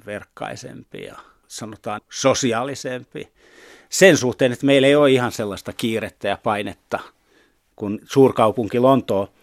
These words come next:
ihmisille asettaa, plus sitten se ajatus siitä, että ihmiset tekee, niin kuin, valtavasti töitä, äh, sen eteen, että he voisivat kaiken aikaa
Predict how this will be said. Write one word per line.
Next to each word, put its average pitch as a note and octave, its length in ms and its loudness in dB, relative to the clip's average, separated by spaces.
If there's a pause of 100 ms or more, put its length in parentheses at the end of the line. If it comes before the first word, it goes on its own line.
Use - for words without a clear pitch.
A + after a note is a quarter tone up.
(160)
ihmisille A2+ 460 -2
asettaa, B2 560 -2
plus - 240 -8
sitten G#2 340 -8
se A2 260 -4
ajatus A#2+ 540 -2
siitä, F#2+ 340 -10
että - 260 -10 (720)
ihmiset B2 560 -10
tekee, C#3 380 -2
niin G2+ 180 -14
kuin, A2+ 300 -12
valtavasti B2 680 -6
töitä, B2 400 0
äh, - 520 -16 (200)
sen B2+ 440 -4
eteen, A2+ 420 -8
että G2+ 240 -14
he G#2 140 -12
voisivat G#2+ 360 -12 (300)
kaiken - 280 -12
aikaa F#2 480 -10